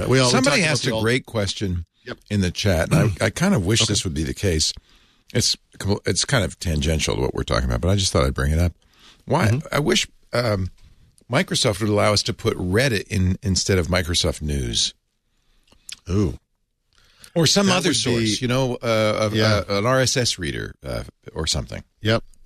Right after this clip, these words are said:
Speaker 1: Uh, that would not drive you to Microsoft's content and advertising, so they will never do that. Um, but
Speaker 2: That's an
Speaker 1: maybe if you
Speaker 2: example
Speaker 1: could
Speaker 2: of where advertising
Speaker 1: Yeah.
Speaker 2: trumps
Speaker 1: Yeah, it gets, kinda gets in the
Speaker 2: user
Speaker 1: way, yeah.
Speaker 2: desire.
Speaker 1: If you like that sort of thing, um,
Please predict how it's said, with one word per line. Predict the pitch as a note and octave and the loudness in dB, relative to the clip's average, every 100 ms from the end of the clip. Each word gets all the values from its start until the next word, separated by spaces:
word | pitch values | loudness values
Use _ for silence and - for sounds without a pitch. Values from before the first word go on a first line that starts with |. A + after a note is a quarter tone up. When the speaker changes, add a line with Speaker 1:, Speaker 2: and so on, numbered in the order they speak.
| - | -6
Speaker 1:
Uh, | G2+ G2 | 0 2
that | A2 | 2
would | A2 A2 | 2 2
not | G#2+ G#2 | 2 0
drive | - G#2 G2 G2 | 0 2 2 2
you | F#2+ | 2
to | F2 | 2
Microsoft's | F#2+ F#2 - F#2 E2+ - | 0 0 0 2 2 0
content | - F#2+ G2 G2+ | 0 0 0 2
and | F2+ F2+ | 2 2
advertising, | C3 D3+ - F2+ F2 F#2 | 2 2 2 2 2 0
so | - F2+ | 0 0
they | F2+ | 2
will | F2 | 2
never | F2 E2 | 0 0
do | E2+ F#2 | 2 2
that. | E2+ E2 - - | 2 0 -4 -6
Um, | E2 D#2+ D#2 D#2+ | -2 0 -2 -2
but | - | 0
Speaker 2:
That's | - G2 | 0 2
an | C3+ | 2
Speaker 1:
maybe | G#2+ | 2
if | F#2+ | 2
you | |
Speaker 2:
example | G#2+ G#2 A2 | 2 2 0
Speaker 1:
could | F#2 | 0
Speaker 2:
of | F2+ E2+ - - F#2 | 0 -2 -6 -12 -4
where | F2+ E2+ | 0 2
advertising | E2+ F2 E2 - D#2 D2 C#2 C#2 | 2 0 -4 -2 -2 0 -2 -6
Speaker 1:
Yeah. | |
Speaker 2:
trumps | - - D2+ C#2 - - - - | -6 -4 -2 -2 -2 -2 -6 -10
Speaker 1:
Yeah, | B1 | -10
it | D2 | -6
gets, | D2+ - | -6 -4
kinda | D#2 C2+ | -4 0
gets | F2 | 2
in | |
the | |
Speaker 2:
user | F2+ D2 C2+ B1+ | 2 2 0 0
Speaker 1:
way, | |
yeah. | B1 | 0
Speaker 2:
desire. | B1 C2 A#1+ A1+ G1+ - _ _ _ _ | 0 0 0 0 -2 -6 _ _ _ _
Speaker 1:
If | A#2+ | 0
you | B2 | 2
like | C#3 G3 - | 4 2 0
that | C3 | 0
sort | - - D#3 F3+ | 2 2 2 2
of | A2+ | 0
thing, | - B1+ D#2+ D3 D#3+ | -4 -6 -4 -6 -6
um, | E2+ F2 D#2+ D#2+ D#2+ D#2 | -2 2 2 2 2 0